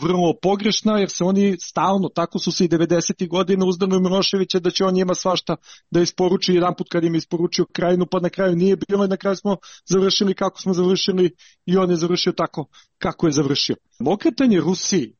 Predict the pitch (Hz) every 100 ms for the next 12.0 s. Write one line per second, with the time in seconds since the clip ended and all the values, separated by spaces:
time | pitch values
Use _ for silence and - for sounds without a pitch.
0 | _ 131 123 147 135 117 _ _ _ _
1 | 135 131 151 - 240 226 180 160 - 135
2 | 220 208 185 - 160 - 160 151 147 202
3 | - 220 175 - 190 196 165 170 143 165
4 | 196 160 135 113 - 135 123 180 131 -
5 | - _ _ 147 139 - 220 220 208 -
6 | 180 143 143 175 202 196 165 196 196 -
7 | 185 - 214 160 156 196 214 160 - 156
8 | 190 175 131 127 170 196 - - - _
9 | - 156 165 165 214 - 220 180 151 127
10 | 196 220 165 151 - - 214 143 131 123
11 | 143 147 196 185 185 170 165 - 196